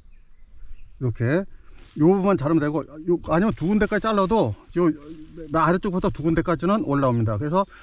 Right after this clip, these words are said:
여기까지 잘라도 되는데, 약이 적다면 여기 자르면 되는 거고. 원래는 요거보다 약간 더 높았을 때, 한 네, 다섯 가지 올라왔을 때, 하나, 둘, 셋, 넷, 이 정도 올라왔을 때 자르는 건데,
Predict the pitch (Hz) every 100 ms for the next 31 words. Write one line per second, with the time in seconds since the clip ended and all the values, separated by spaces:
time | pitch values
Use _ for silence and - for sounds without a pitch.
0 | - 147 170 202 143 170 117 139 147 180
1 | 104 92 - - _ - - - 147 165
2 | 147 160 160 127 127 120 113 104 101 101
3 | 95 90 - - - - - - - -
4 | - 151 185 208 196 185 190 196 - 196
5 | 185 151 - - 151 - 165 156 - 151
6 | 135 - 156 110 - 147 180 - 139 170
7 | 147 131 127 - 156 151 151 127 120 151
8 | 151 139 160 190 - 143 135 147 175 143
9 | 135 165 160 139 143 123 143 123 127 139
10 | 131 123 165 113